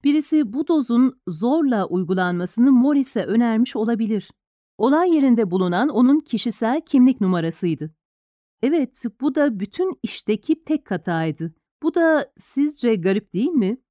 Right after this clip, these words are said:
Keçi kokusu alıyor musun Dallas? Günah keçisi? Evet, benim aldığım koku da bu.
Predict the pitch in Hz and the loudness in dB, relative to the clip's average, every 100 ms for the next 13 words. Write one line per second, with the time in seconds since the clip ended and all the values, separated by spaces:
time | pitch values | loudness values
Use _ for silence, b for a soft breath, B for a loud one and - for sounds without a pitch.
0 | _ _ - 202 - 359 370 - 320 - | _ _ -4 -4 -2 -2 -2 -2 -2 0
1 | 190 208 320 349 277 - 214 185 180 170 | 0 2 0 2 2 2 0 0 0 2
2 | 202 330 - _ _ _ _ - 220 196 | 0 -4 -8 _ _ _ _ 0 2 2
3 | 190 196 160 165 - 233 330 _ _ _ | 0 -4 -4 -6 -6 -6 -6 _ _ _
4 | _ - - 269 320 - - - 202 254 | _ -6 0 2 0 -4 -20 -2 0 4
5 | 285 277 240 269 285 - 220 269 190 165 | 4 2 0 0 0 0 -2 -2 -2 -2
6 | 147 160 | -4 -10